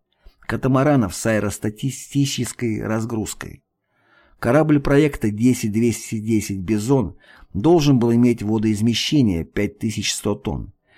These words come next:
и скорость шестьдесят узлов. Иными словами, махина длиною сто тридцать три метра, больше футбольного поля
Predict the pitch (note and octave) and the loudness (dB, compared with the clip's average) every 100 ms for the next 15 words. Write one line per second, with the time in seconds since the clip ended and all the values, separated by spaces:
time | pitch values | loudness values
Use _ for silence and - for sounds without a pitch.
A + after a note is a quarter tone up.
0 | _ - _ B2 C3 - E3+ D3+ C#3 - | _ -20 _ -2 -2 4 4 4 0 -14
1 | - _ - - A2 A2 - A#2 A2 F2+ | -20 _ -8 -2 0 0 0 -2 -2 -8
2 | D2 B1+ - - _ _ _ _ _ - | -8 -10 -14 -20 _ _ _ _ _ -12
3 | - C3 F3 E3 C#3+ D3+ D#3 E3 F3+ A#2+ | 2 4 6 4 2 2 4 4 4 2
4 | F2 G2+ A2 - C#3+ A#2 G2+ G#2+ B2 B2+ | 2 0 -2 2 2 2 0 2 4 6
5 | C3 A2 F2 E2 A2+ G2+ G#2+ - G#2 G2+ | 4 2 -2 -4 -4 -4 -6 -6 -6 -2
6 | A2 A#2+ A2+ D#2 - - F#2 B2 - A2+ | 0 -2 -4 -12 -10 -4 2 2 2 -4
7 | A#2+ A#2 A#2+ G#2+ A2+ A2 - D3 G2+ - | -4 0 2 2 0 -2 -2 0 0 -6